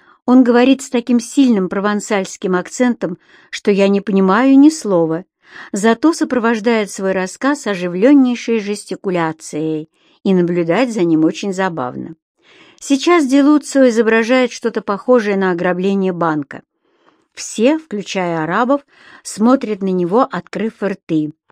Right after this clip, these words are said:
Выставив вперёд два пальца, он делает вид, что стреляет из пистолета.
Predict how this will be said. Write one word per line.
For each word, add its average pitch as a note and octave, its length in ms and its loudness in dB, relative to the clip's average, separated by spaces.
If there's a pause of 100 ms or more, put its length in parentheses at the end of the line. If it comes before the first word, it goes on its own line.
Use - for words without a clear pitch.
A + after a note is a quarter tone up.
(500)
Выставив B3+ 640 2
вперёд A#3+ 420 2
два A3 200 0
пальца, C4 600 -4 (320)
он G#3+ 180 2
делает B3+ 400 4
вид, C4 180 0
что - 220 -4
стреляет A3+ 680 -4
из A3+ 120 -6
пистолета. A3+ 800 -4